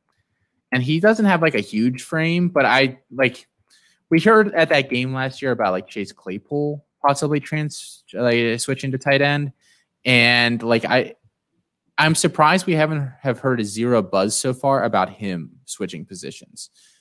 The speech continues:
um, because he is a decent athlete for his size. It's the same with, um, who's the, uh, Ben, there's Ben Sco-, Sco-,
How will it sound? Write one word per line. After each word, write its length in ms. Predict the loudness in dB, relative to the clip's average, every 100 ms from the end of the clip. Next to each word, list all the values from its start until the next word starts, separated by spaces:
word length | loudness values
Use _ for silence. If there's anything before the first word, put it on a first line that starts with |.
| _ _
um, 220 | -12 -10
because 240 | -4 -2 0
he 120 | 2
is 80 | 2
a 60 |
decent 520 | -2 -4 -2 0 -2 -2
athlete 480 | -4 -4 -6 -14
for 140 | -14 -12
his 180 | -8 -4
size. 440 | -4 -4 -6 -6
It's 120 | -4
the 40 | 0
same 220 | 2 4
with, 220 | 2 2
um, 440 | 2 2 0 -4 -14 -12 -12 _ _
who's 160 | -2 0
the, 260 | 0 2
uh, 20 | 4
Ben, 320 | 4 2 2
there's 180 | 0 0
Ben 360 | 0 2 2
Sco-, 560 | -2 -6 -4 0 0 0
Sco-, 680 | -8 -10 -10 -8 -6 -6